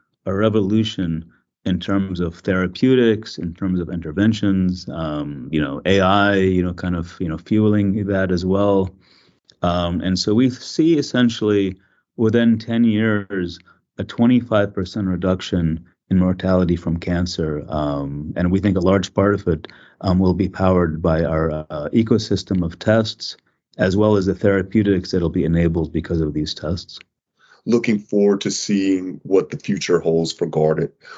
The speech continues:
Speaker 2: Well, Helmy, thanks for coming on to Let's Talk MedTech. It's always a pleasure talking to you, to speaking with you.
Speaker 1: Likewise. Yeah, thank you.
Speaker 2: That's it for this episode of Let's Talk MedTech.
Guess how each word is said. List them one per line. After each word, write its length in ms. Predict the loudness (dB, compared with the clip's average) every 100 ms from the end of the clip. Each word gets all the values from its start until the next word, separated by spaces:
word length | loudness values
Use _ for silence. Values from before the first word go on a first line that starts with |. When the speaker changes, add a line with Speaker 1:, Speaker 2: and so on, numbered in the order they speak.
| -6
Speaker 2:
Well, 200 | -2 -2 -4 _ _ _ _ -2
Helmy, 300 | 0 0 -2 0
thanks 260 | 0 0
for 140 | -6 -6
coming 260 | -4 0
on 180 | 2 2
to 180 | 0 -2
Let's 240 | 0 -2
Talk 260 | -2 -4 -2
MedTech. 440 | -2 -2 0 -2
It's 120 | 0 2
always 320 | 4 4 2
a 60 |
pleasure 500 | -2 0 0 0 -4 -6 -20 _
talking 360 | -2 -2 -2 -10
to 120 | -10
you, 240 | -10 -10 -12 -12
to 80 |
speaking 480 | -12 -6 -6 -6 -6
with 160 | -8 -8
you. 160 | -12 -12 _ _ _ _
Speaker 1:
Likewise. 560 | 0 2 2 0 0 -2
Yeah, 120 | -4
thank 260 | -2 -4 -4
you. 80 | -8 -10 _ _ _ _ -20 -20 -20 0
Speaker 2:
That's 280 | 2 2 4
it 160 | 2
for 120 | 2 -2
this 240 | 0 2
episode 480 | 2 2 0 2 2
of 100 | 0
Let's 240 | -2 -2
Talk 240 | -6 -6 -4
MedTech. 520 | -6 -6 -8 -10